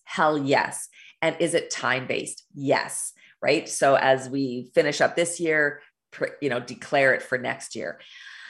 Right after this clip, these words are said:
Oh, that gets me juiced up, you guys. <laughs> That gets me juiced up. And then the other thing about sharing your dream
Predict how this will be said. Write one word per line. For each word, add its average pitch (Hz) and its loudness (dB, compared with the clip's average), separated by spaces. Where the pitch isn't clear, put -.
Oh, 180 10
that 170 4
gets 196 2
me 175 -2
juiced 151 0
up, 135 2
you 135 -2
guys. 220 2
<laughs> - -20
That 415 0
gets - 2
me 170 -2
juiced 151 -2
up. 120 0
And 262 0
then 285 6
the - 0
other 285 4
thing 339 -2
about 320 2
sharing 214 2
your 190 2
dream 165 -4